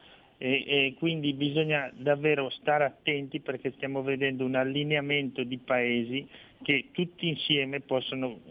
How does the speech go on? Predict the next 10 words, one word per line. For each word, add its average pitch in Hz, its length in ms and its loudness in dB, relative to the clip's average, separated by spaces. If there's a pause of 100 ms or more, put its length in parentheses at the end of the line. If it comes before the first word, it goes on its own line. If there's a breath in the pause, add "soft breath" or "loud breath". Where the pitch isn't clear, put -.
(160)
costituire 147 640 2
una 131 180 0
seria 151 360 0
minaccia 131 840 -4 (380 loud breath)
all'ordine 135 840 2
globale 135 560 0
così 131 300 -4
come 127 240 -2
l'abbiamo 123 420 0
conosciuto, 117 800 -4